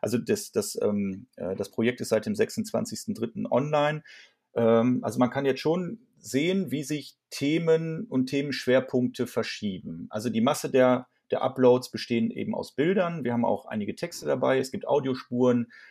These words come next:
äh, kurze Filme. Äh, am Anfang hatten wir vor allen Dingen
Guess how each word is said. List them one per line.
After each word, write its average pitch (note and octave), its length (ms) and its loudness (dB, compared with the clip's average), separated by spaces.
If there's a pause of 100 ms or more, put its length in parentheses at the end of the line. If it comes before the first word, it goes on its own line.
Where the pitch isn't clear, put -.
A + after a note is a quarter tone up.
(100)
äh, G2+ 240 -2
kurze - 340 -2
Filme. E3+ 580 0 (460)
Äh, A2+ 100 2
am B2 260 6
Anfang D#3+ 380 0
hatten D3 180 -2
wir C3 100 0
vor - 200 -4
allen C#3+ 180 -2
Dingen C#3 580 -2